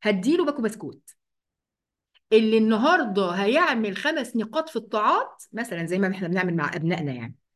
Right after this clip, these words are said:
ماشي؟ هديله آخر اليوم عشرين جنيه. تيجي الأخت تقول لي: "هو ده ينفع؟ هو ده مش حرام؟ مش أنا كده بعلمه الرياء؟" الجعالة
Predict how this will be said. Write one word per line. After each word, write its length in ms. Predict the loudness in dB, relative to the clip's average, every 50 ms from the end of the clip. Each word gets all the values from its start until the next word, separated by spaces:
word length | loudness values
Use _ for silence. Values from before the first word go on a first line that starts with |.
| _ _ _ _ _ _ _ _ 0
ماشي؟ 340 | 2 4 6 6 6 6 4 0 2
هديله 600 | 2 4 4 6 8 8 8 8 8 6 4 4 2
آخر 140 | 4 4
اليوم 380 | 6 6 8 8 8 6 6 6
عشرين 340 | 4 4 2 4 4 6 8
جنيه. 360 | 8 8 6 6 4 2 -2 -8 -14 _ _ _ _ _ -8
تيجي 120 | -4 -4
الأخت 220 | -4 -4 -4 -6 -6
تقول 160 | -6 -4 -2
لي: 80 | 0 2
"هو 120 | 2 2
ده 100 | 4 4
ينفع؟ 500 | 4 2 2 2 0 -2 -2 -2 -6 -16 _ _ _ _ _ _ _ -2
هو 80 | 0 2
ده 100 | 2 2
مش 120 | 2 0
حرام؟ 480 | 0 0 0 2 2 4 2 2 0 -4 -10 -16 _ -6
مش 100 | -4 -2
أنا 80 | -2
كده 180 | 0 2 2 2
بعلمه 360 | 2 2 2 2 4 4 4
الرياء؟" 420 | 6 6 6 6 4 2 0 -6 -16 -20 -20 _ _ _ _ _ _ _ _ _ _ _ _ _ -6 -4
الجعالة 840 | -4 -4 -2 -2 -2 -2 0 -2 0 0 0 0 -2 -2 -4